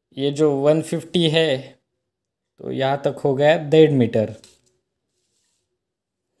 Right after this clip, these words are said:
तो दोस्तों, अगर आपके पास कोई कस्टमर आता है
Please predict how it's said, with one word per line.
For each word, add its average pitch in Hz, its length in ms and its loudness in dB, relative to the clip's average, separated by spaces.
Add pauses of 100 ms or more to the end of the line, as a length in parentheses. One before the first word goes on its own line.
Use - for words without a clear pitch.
(720)
तो 175 80 -2
दोस्तों, 196 520 2 (100)
अगर 165 260 2
आपके 180 280 2
पास 180 300 0
कोई 180 180 0
कस्टमर 180 520 0
आता 160 320 4
है 156 260 0